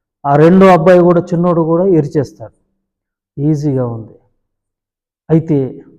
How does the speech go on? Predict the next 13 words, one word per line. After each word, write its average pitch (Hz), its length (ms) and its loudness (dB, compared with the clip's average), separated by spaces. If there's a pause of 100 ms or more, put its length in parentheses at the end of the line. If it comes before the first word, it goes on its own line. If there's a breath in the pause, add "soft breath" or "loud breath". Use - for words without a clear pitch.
(540)
ఒకేసారి 196 520 2
అమాంతంగా 170 720 0
పదేసి 180 720 0
కర్రల్ని 151 880 -2 (840)
కట్టి, 143 320 -2
మూట 151 300 0
కట్టి, 147 720 -4 (380)
జతగా 151 640 -2
అటన్నింటిని 139 760 -6 (1080)
జోడించి 175 840 0 (580)
పెద్ద 139 200 0
అబ్బాయికి 170 360 2
ఇస్తే 135 560 -8